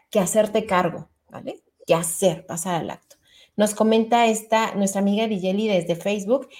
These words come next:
ella nos acompaña desde Venezuela, ella nos comenta, "Siempre se habla de sostenibilidad, pero pocas veces se asume nuestra responsabilidad, nuestro actuar, y lo más fácil es culpar al otro". Ajá,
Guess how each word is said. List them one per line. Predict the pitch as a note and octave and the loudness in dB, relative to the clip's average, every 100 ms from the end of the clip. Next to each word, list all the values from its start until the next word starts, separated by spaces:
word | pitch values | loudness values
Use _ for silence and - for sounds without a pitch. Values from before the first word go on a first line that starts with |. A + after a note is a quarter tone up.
| - | -8
ella | F#3+ A3 | -2 0
nos | G#3+ G3 | 2 0
acompaña | - E3+ F3+ G#3 | -2 -2 -2 -2
desde | G#3+ E3+ E3 | -2 -2 -2
Venezuela, | D#3+ E3 E3 G3+ F#3+ - - _ _ _ _ _ - - | 0 -2 0 0 2 -2 -8 _ _ _ _ _ -14 -2
ella | G#3 G3 | 0 2
nos | G3+ F3+ | 2 0
comenta, | - F3+ F3+ F3+ F#3 - - | 0 0 0 0 -4 -8 -20
"Siempre | - - A#3+ C4+ | -2 2 4 2
se | C#4+ A3+ | 2 0
habla | A3 A3+ | 0 -2
de | G3+ | -2
sostenibilidad, | F#3+ F3+ F3 F3 E3+ F3 F#3 F#3+ F#3 - _ _ | -6 -8 -6 -4 -2 0 2 2 0 -4 _ _
pero | - A3 G#3+ G#3 | 4 6 4 2
pocas | B3 B3+ B3+ G3+ | 2 4 2 4
veces | G#3+ G#3 A#3+ B3 | 2 2 2 2
se | F#3+ | 0
asume | F#3 A3 A3+ | 0 -2 0
nuestra | A3 A3+ A#3+ C#4+ D#4 - C#4+ C4 | 4 6 6 6 4 0 2 2
responsabilidad, | A3+ C4 C#4 - C#4 C#4 A#3 G3+ F#3 F#3 E4 - _ _ - | 2 2 2 2 2 2 -2 0 2 2 0 -6 _ _ -6
nuestro | F#3+ F#3+ F#3 | -4 -2 -4
actuar, | F#3 G3 G3 G#3 - | -2 0 2 2 0
y | G#3 | 2
lo | G3+ | 4
más | G3+ G#3+ A#3 - | 4 2 -2 -2
fácil | G#3 G3+ A#3 | -2 -2 -2
es | - - | -2 -4
culpar | F3+ F3+ F3+ | -4 0 2
al | G3+ | 2
otro". | F#3+ F#3+ B3 - _ _ - | 2 2 0 -2 _ _ -12
Ajá, | E3+ F#3 B3 | -12 -8 -8